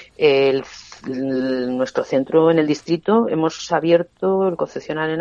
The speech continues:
vamos, nunca hemos cerrado, porque, eh, del diecinueve de marzo al veintidós de abril posiblemente hemos, eh, hemos atendido, mm, esa cifra que te daba ha sido en esa fecha en la que estábamos teletrabajando. Eh, o sea que es curioso.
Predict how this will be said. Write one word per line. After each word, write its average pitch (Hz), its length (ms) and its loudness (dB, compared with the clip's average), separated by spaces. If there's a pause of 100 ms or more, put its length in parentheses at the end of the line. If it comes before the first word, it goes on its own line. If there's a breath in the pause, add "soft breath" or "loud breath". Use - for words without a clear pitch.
vamos, 185 440 0
nunca 185 280 6
hemos 185 240 4
cerrado, 131 480 4
porque, 120 400 0 (440 loud breath)
eh, - 880 6 (100)
del 151 240 2
diecinueve 170 400 2
de 196 60 4
marzo 156 300 0
al 147 80 6
veintidós 147 360 4
de 190 80 4
abril 202 400 2
posiblemente 190 1040 0
hemos, 165 520 -4 (560)
eh, - 200 -6 (140)
hemos 185 360 0
atendido, 175 540 2
mm, 165 380 -4 (140)
esa - 200 0
cifra 196 480 0
que 170 100 4
te 160 120 4
daba 226 260 4 (380 loud breath)
ha 185 80 -6
sido 214 240 4
en 202 100 4
esa 180 240 2
fecha - 340 0
en 220 60 2
la 202 100 2
que 165 60 4
estábamos 156 440 0
teletrabajando. 156 920 0 (520 loud breath)
Eh, - 380 -6
o - 40 -8
sea 151 160 0
que 143 80 4
es - 100 0
curioso. 151 560 2